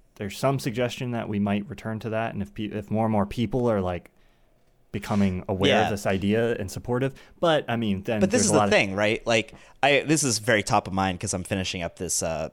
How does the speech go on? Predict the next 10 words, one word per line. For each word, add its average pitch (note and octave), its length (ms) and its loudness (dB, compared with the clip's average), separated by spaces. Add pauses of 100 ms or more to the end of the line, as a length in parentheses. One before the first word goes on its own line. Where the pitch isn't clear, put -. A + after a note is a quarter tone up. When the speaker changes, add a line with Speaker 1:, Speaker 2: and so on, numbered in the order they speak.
(100)
Speaker 2:
this G2 140 -6
video E2+ 320 -4
called E2 560 -8
Jon E2+ 180 -4
Stewart F2 280 -4
Doesn't F2 220 -4
Understand D#2+ 380 -8
Capitalism. D2+ 600 -8 (400)
Um, G2+ 400 4 (160)
and F#2+ 540 -2